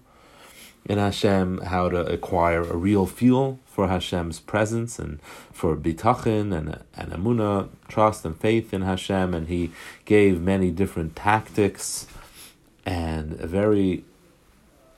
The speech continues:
clear and guided approach how to acquire those midas. The Sefer Sha'arim B'Tfila concentrated on davening, as its name implies, and developed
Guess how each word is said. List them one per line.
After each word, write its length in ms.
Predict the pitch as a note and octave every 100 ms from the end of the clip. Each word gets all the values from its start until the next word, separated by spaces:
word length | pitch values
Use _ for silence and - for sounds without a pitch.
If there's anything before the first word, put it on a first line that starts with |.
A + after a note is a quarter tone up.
| _ _ _ _ _ _ _ _ _ _ _ _ _ _ _ - - -
clear 540 | - B2 B2 A2+ G#2+
and 560 | F#2 F2+ E2+ D#2+ D#2 F2+
guided 480 | F#2 G#2 F#2 F2+
approach 500 | E2+ - G#2+ E2 D#2+
how 300 | - G2+ G2+
to 180 | G2+ G2
acquire 460 | E2 - G2+ F2+ E2+
those 200 | E2+ D#2
midas. 460 | G2 C#2+ - - - - - - - - - _
The 100 | F#2+
Sefer 540 | F2+ A#2 C3+ A#2+ A2 G2
Sha'arim 340 | - A2 G#2+
B'Tfila 540 | F2+ - C3+ C#3 F2+
concentrated 680 | E2+ F#2+ F2+ F2+ E2+ F2+ E2
on 220 | D#2 D#2
davening, 520 | D2+ F#2+ A#2+ E2 D2 D2 - - - - - _ -
as 220 | - D2+
its 160 | D2+ -
name 200 | F2+ E2+
implies, 600 | D#2+ F2+ E2 E2 G#2+ -
and 280 | E2 D#2+
developed 680 | E2 E2 G2 G2+ F2+ - -